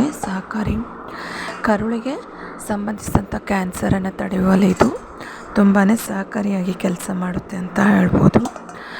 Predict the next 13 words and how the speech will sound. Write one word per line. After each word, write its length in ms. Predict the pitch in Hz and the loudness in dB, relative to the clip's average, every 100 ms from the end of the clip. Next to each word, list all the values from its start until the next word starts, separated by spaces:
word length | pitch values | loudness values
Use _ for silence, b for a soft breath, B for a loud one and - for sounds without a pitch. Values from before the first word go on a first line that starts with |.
| B B | B B
ಅಷ್ಟೇ 260 | 208 - 214 | 2 2 0
ಅಲ್ಲದೆ 400 | 196 202 294 403 B B B - | 0 2 0 -2 B B B -6
ಜೀರ್ಣಶಕ್ತಿಯನ್ನು, 1300 | 208 226 240 240 226 190 - 202 190 190 202 196 202 - B B B B - | 2 4 4 0 -2 -10 -10 -8 -6 -2 0 0 0 -6 B B B B 2
ಆ, 120 | 214 196 196 196 202 196 208 - - - - | 4 6 4 2 0 -2 -4 -10 -14 -8 -2
ಉತ್ತಮಪಡಿಸುವಲ್ಲಿ 1000 | 226 - 214 226 214 196 - 208 190 240 539 - B B - | 0 2 2 0 -2 -2 -2 -2 -2 -4 -6 -10 B B 0
ಸಹಕಾರಿಯಾಗಿರುತ್ತೆ. 1000 | 226 214 - 208 196 185 180 185 175 - 190 | 4 4 4 0 0 -2 -2 -2 0 2 2
ಜೀರ್ಣಕ್ರಿಯೆಗೆ 800 | 202 202 202 202 208 190 190 190 | 4 4 4 0 -2 -2 -2 -4
ಇದು 280 | 226 370 - B B B B - | -4 -8 -10 B B B B 0
ತುಂಬಾ 480 | 220 233 226 226 | 4 4 4 4
ಒಳ್ಳೆಯ 380 | 196 196 190 185 | 2 0 0 -2
ಫ್ರೂಟ್ಸ್ 480 | - - 214 202 - | -4 0 0 0 -4
ಅಂತ 240 | 185 180 | -6 -4
ಹೇಳ್ಬೋದು. 840 | 202 202 190 185 196 185 220 262 | 0 2 2 -2 -2 -2 -4 -4